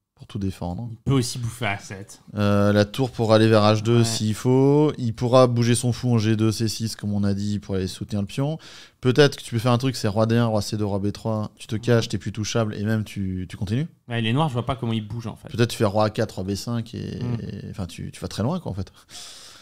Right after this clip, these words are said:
Speaker 1: <laughs> Tu les bouffes tous. Et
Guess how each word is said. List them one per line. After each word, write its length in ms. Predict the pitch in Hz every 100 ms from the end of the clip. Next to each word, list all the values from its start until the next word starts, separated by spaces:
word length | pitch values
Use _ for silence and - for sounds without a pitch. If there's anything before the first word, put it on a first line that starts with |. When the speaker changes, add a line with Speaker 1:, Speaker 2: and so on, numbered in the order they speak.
| - _ -
Speaker 1:
<laughs> 340 | - - - _
Tu 160 | - 101
les 40 |
bouffes 200 | 101 101
tous. 280 | - 190 - _ _ - - - - _ -
Et 1300 | 104 104 104 104 104 104 101 101 98 87 87 -